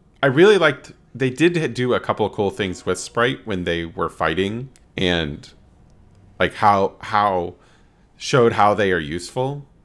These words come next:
in a battle, and, um,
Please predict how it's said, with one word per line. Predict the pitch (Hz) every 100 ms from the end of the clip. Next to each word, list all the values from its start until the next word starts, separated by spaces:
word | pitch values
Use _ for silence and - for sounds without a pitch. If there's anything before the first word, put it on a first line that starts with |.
| -
in | 123 127
a | 135 135 -
battle, | 127 131 135 151 - _ _ _ _ -
and, | 95 90 85 - - _ _ -
um, | 85 80 78